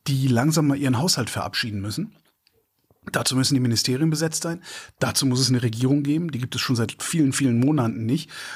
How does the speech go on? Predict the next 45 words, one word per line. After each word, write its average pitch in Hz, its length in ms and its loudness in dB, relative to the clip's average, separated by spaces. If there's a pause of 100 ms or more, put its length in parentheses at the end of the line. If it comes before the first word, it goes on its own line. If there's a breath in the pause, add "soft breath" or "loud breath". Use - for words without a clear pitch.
Und 123 140 -4
wenn 127 60 2
es - 100 -2
keine 131 200 2
Regierung 131 440 2
gibt, 139 280 -4
der 110 100 2
Haushalt 139 300 2
nicht, 117 240 -6
äh, 110 480 -6 (140)
verabschiedet 120 640 -8
wird, 127 120 0 (440 loud breath)
bröselt 156 500 2
denen 139 160 4
die 131 140 2
Infrastruktur 135 720 -2
am 123 100 0
Ende 135 180 2
noch 143 380 4
stärker 110 480 0
weg, 117 200 -2
als 113 180 -2
sie 117 100 -2
jetzt 127 200 0
schon 107 280 0 (140)
bröselt 131 500 2
in 101 100 -2
Nordirland. 101 580 -4 (1000 loud breath)
Und 104 260 -2
damit, 120 400 2
und 107 160 -4
das 139 180 0
weiß 135 140 2
auch 135 140 -6
die 139 100 -2
D 127 140 0
U 120 80 0
P, 131 280 -2
gewinnt 131 300 0
man 117 220 0
erst - 320 0
recht - 260 0
keine 98 320 -4
Wahlen. 80 440 -8
Und 107 200 -8